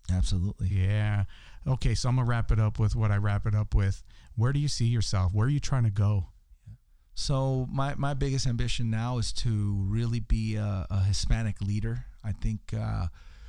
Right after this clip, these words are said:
Speaker 1: we put, or, or we don't necessarily do it, but other sources around us put our, our culture into a box. Like, y-, "Oh, you're Hispanic. You must be good at this. You must do that." Or,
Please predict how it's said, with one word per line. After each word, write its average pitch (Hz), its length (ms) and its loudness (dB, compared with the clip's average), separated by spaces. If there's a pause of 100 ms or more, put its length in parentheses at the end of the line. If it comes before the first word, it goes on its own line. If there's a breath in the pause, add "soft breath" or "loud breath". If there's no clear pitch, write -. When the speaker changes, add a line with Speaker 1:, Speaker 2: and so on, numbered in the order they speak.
(260 loud breath)
Speaker 1:
we 120 160 -2
put, 127 300 8 (220)
or, 107 420 -6
or 110 140 -8
we 123 760 -4
don't 123 200 -4
necessarily 110 840 -4 (140)
do 113 180 -2
it, 135 200 -6
but 101 220 -2 (540 loud breath)
other 120 460 -6
sources 120 640 -2
around 107 400 -2
us 120 480 -4
put 127 300 10
our, 104 360 -6
our 95 180 -6
culture - 540 -4
into 101 340 -2
a 87 60 -4
box. 90 680 -8
Like, 85 360 -8 (560 soft breath)
y-, 139 160 -16
"Oh, 196 140 -6
you're 135 160 -4
Hispanic. 151 560 -2
You 131 100 -2
must 123 300 -2
be 117 140 -4
good 117 180 -6
at 110 180 -8
this. - 420 4
You 120 120 -2
must 117 440 -4
do 110 140 -8
that." 107 380 -8
Or, 92 400 -8